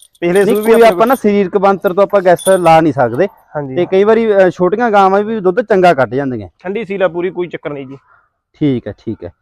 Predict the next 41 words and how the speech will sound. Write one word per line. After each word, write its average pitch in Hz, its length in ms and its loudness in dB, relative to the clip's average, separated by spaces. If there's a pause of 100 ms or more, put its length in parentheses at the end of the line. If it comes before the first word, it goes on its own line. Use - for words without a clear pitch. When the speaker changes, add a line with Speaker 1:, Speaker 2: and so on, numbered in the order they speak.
(160)
Speaker 1:
ਠੰਡੀਆਂ 160 240 -12
Speaker 2:
ਚਲੋ 165 220 2
Speaker 1:
ਸੀਲ 170 100 2
Speaker 2:
ਆਪਾਂ 175 180 2
ਹੁਣ 170 200 0 (240)
ਹੋਰ 143 140 -2
ਦਿਖਾਉਣੇ 139 360 -2
ਆ 110 40 -8
ਹਨਾ। 123 140 -6 (760)
ਤੇ 214 80 -2
ਬਾਈ 220 200 0
ਜਸਕਰਨ 202 460 0
ਹਨਾ, 220 440 -2
ਮੈਨੂੰ 185 280 0
ਇੱਕ 185 140 -6
ਗੱਲ 170 220 0
ਦੱਸ 135 220 -4
ਵੀ 175 320 -4
ਆਹ 190 140 4
ਝੋਟੀ 208 380 -4
ਜਿਹੜੀ 180 160 -4
ਤੀਜੇ 156 380 -4
ਨੰਬਰ 127 260 -4
ਤੇ 120 200 -8
ਹਨਾ, 170 160 0
Speaker 1:
ਹਾਂਜੀ। 139 480 -12 (200)
Speaker 2:
ਤੇ 202 140 -2
ਆਪਾਂ 196 320 2
ਇਹ 190 220 2
ਤੂੰ 190 160 -4
ਚੋਕੀ 180 320 0
ਵੀ 185 100 -2
ਦਿਖਾਵਾਂਗੇ 185 420 2
ਹਨਾ? 190 260 0
Speaker 1:
ਹਾਂਜੀ, 151 200 -4
ਚੋਕੀ। 139 240 -6
Speaker 2:
ਤੇ 240 60 -4
ਇਹਦੀ 254 280 2
ਕੀ 226 200 0
ਡਿਟੇਲ 160 320 0
ਹੈਗੀ? 110 280 -4